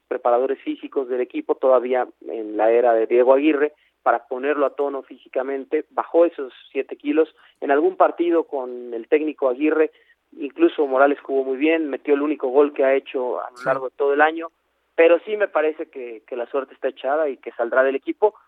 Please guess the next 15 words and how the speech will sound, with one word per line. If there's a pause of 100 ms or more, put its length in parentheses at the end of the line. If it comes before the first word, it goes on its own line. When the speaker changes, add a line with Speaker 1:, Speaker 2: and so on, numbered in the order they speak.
(140)
Speaker 1:
más
porque
Michael
Estrada
y
Gonzalo
Carneiro (360)
no
han
hecho
tan
malas
cosas
en
ataque.